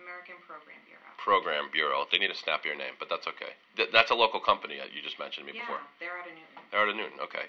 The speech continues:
Speaker 2: And, like, I, you know, I went on there and was poking around. I saw your profile, and they've got some, some big names on there. Um, so, and, uh, none bigger than you, though, of course. I mean, come on.
Speaker 1: <laughs>
Speaker 2: So, do you enjoy doing that?
Speaker 1: I really do. Yeah, it's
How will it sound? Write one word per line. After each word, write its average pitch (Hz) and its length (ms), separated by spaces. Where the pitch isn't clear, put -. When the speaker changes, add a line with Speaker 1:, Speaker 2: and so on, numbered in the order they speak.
Speaker 2:
And, 95 300
like, 95 220
I, 90 180
you 95 80
know, 87 80
I 87 100
went 95 200
on 90 160
there 80 160
and 78 80
was 78 100
poking 82 340
around. 78 300
I 73 60
saw 80 160
your 78 180
profile, 76 540
and 73 80
they've 80 160
got 110 160
some, 90 200
some 92 260
big - 180
names 92 240
on 53 160
there. 57 160
Um, 67 460
so, 76 400
and, 78 320
uh, 73 220
none 90 260
bigger 80 200
than 71 100
you, 76 140
though, 65 160
of - 160
course. - 240
I 311 160
mean, - 240
come - 160
on. - 80
Speaker 1:
<laughs> - 60
Speaker 2:
So, 104 560
do 117 80
you 107 80
enjoy 104 240
doing 131 160
that? 160 160
Speaker 1:
I 202 240
really 220 240
do. 147 160
Yeah, 143 320
it's 165 160